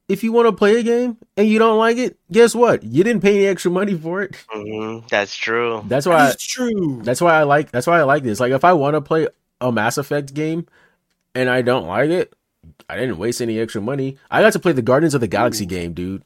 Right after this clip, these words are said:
Speaker 1: that
Speaker 3: I
Speaker 1: everyone
Speaker 3: d-, oh my God, I played Guardians too!
Speaker 1: <laughs> everyone loved, and I loved, I, that's a game I would have paid full price for, but I didn't. <laughs>
Speaker 3: Yeah,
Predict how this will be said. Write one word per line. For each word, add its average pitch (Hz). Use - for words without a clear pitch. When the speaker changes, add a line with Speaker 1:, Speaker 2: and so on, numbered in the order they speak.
Speaker 1:
that 101
Speaker 3:
I 107
Speaker 1:
everyone 117
Speaker 3:
d-, -
oh 320
my 349
God, 359
I 359
played 339
Guardians 359
too! 370
Speaker 1:
<laughs> 135
everyone 143
loved, 123
and 127
I 131
loved, 127
I, 113
that's 147
a 196
game 160
I -
would 113
have -
paid 104
full 95
price 147
for, 98
but 135
I 113
didn't. 127
<laughs> -
Speaker 3:
Yeah, 151